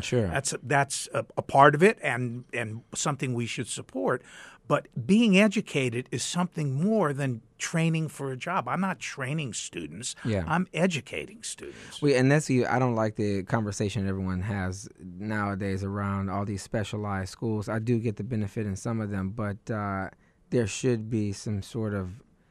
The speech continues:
Speaker 1: yeah, general education, especially with regards to civics and philosophy added in.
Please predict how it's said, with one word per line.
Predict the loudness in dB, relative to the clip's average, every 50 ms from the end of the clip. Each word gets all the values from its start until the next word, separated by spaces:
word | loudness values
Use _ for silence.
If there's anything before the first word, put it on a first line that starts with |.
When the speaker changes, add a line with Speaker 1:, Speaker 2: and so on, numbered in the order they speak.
| _ _ _ _ _ _ _ _ _ -12
Speaker 1:
yeah, | -10 -10 -10 -10 -12 _ _ _ _ _ _ _ _ _ _ _ _ _ _ _ _ -2
general | 2 4 4 6 4 4
education, | 2 0 -2 -2 -2 0 0 0 0 0 -2
especially | -4 -2 0 0 0 0 0 -2 -2 -2 -2
with | -2 -2 -2 -4 -2 -2
regards | -2 0 0 0 0 0 -2
to | -4
civics | -4 -2 -2 -2 -2 -4 -6 -6
and | -6 -6
philosophy | -6 -6 -4 -4 -4 -4 -4 -6 -6 -6 -4 -4
added | -4 -4 -4 -4 -4 -4
in. | -4 -4 -6 -6